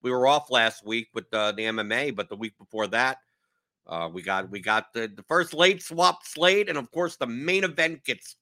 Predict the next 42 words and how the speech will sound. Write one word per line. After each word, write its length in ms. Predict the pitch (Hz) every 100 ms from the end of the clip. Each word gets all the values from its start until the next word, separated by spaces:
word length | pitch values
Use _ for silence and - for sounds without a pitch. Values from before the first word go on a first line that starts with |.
| -
canceled 520 | 185 202 190 208 185 175
mid-card, 920 | 135 180 226 - 160 143 139 139 135 _ _ _ _
so 300 | - 107 101
they 160 | 104 123
ain't 260 | 196 170
getting 240 | 175 202 208
rid 280 | 214 233
of 80 | 208
this. 420 | 151 147 - - _ _ _ _
So 380 | - 110 117 131
we'll 140 | 208
be 80 | 294
talking 320 | 190 175 160
about 200 | 147 139
late 220 | 151 170
swap 300 | - 87 -
stuff, 240 | - - - _ _ _ _ _ -
right? 220 | 107 117
'Cause, 240 | 104 -
uh, 140 | 117 113
ge-, 280 | 117 131
getting, 340 | 131 170 190 165
getting 380 | 180 190 202 180 _ _ _ _ _
your 180 | 120 135
advantage 480 | 139 156 160 139 -
through 200 | 117 107
it, 80 | 107
I 80 |
think, 340 | 107 143 123 - _
especially 360 | - 359 220
in 80 | 208
the 100 | 151
beginning 240 | 139 160
where 100 | 120
people 280 | 104 143 127
don't 480 | 98 85 139 156 165
know 260 | 139 143 131
how 140 | 131
to 60 | 131
utilize 640 | 123 135 147 151 156 151
it 100 | 160
well, 380 | 175 208 294